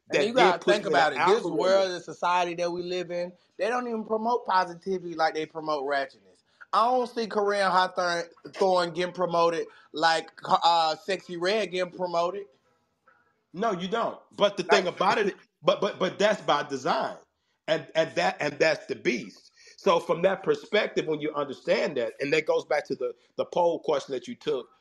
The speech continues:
Speaker 2: on your, on your Facebook, where you s-, wh-, where the person a-, talked about family structures being one of the guiding principles of not necessarily stopping it,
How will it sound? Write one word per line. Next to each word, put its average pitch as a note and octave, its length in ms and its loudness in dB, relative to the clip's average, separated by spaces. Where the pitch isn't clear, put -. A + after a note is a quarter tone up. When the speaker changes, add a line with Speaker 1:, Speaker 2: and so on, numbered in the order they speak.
Speaker 2:
on C#3 180 -2
your, A#2+ 180 -4
on B2+ 140 -6
your A#2+ 100 -6
Facebook, A#2+ 540 -6
where C3 400 0
you C3 180 -10
s-, - 260 -16
wh-, D3+ 260 -8
where C#3+ 140 0
the C#3 120 -6
person D3 420 -2
a-, D#3 100 -4
talked D#3 260 -2
about C#3 400 -4
family E3+ 500 -2
structures C#3 800 -4
being C#3 520 0
one D#3+ 220 2
of C#3+ 80 -2
the C3+ 100 2
guiding C3 760 2
principles A2+ 800 0
of C3+ 320 2
not F3 320 2
necessarily E3+ 440 0
stopping B2+ 720 0
it, G#2+ 180 -8